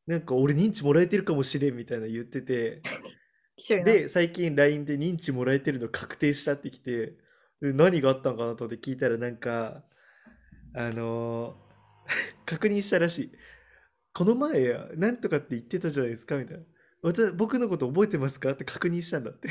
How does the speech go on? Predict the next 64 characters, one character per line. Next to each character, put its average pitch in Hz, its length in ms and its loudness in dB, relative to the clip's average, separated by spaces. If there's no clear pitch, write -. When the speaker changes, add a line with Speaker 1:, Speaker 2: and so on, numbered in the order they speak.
Speaker 1:
<laughs> - 1500 2
で、 208 80 -6
そ 208 80 -4
し 208 80 -4
た - 80 6
ら、 156 80 8
「覚 170 120 2
え 175 40 2
て 170 100 0
ま 135 140 2
す 131 160 -2
よ」 123 140 4
っ - 20 -4
て 131 80 -10
言 117 100 2
わ 110 60 0
れ 113 100 -6
て。 - 400 -8
Speaker 2:
<laughs> - 560 0
Speaker 1:
で、 180 200 2
そ 165 140 -2
の 170 60 4
後、 151 260 0
あ 135 120 -4
の、 120 260 -4
「黒 208 220 4
瀬 180 120 -2
さ 143 180 -4
ん 127 60 -4
じ 127 80 -6
ゃ 120 40 -2
な 120 80 -6
く - 80 -12
て 127 100 -10
黒 180 240 -4
瀬 160 140 -6
く - 220 -4
ん 180 60 -4
っ - 20 -10
て 147 180 -4
呼 117 80 -6
ん 120 40 -12
で 123 60 -6
ほ 123 120 -8
し 123 140 -10
い」 - 20 -8
っ - 20 -10
て - 60 -20
言 - 80 -16
っ - 40 -20
た - 60 -16
ら - 80 -16
し - 100 -20
い。 208 60 -20
<laughs> - 3000 -10
で 311 100 0
さ、 302 160 2
Speaker 2:
や 185 60 8
っ - 20 4
ぱ - 20 2
り。 - 60 2
Speaker 1:
も 170 100 0
う 170 80 -2
さ、 160 340 -2